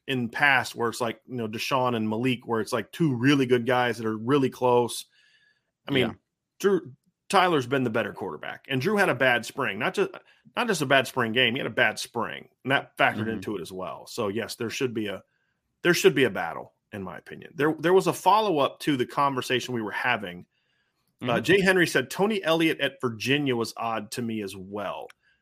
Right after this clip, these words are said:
Speaker 2: Agree, agree.
Speaker 1: Can you explain that? 'Cause I've heard a lot of people. So,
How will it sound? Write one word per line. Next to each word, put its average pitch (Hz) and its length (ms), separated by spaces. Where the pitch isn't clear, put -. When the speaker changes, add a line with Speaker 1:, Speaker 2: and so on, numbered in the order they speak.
Speaker 2:
Agree, 98 480
agree. 95 380
Speaker 1:
Can 208 200
you 269 80
explain 190 460
that? 190 180
'Cause 180 100
I've 208 120
heard 220 120
a 190 40
lot 165 180
of 165 60
people. - 180
So, - 160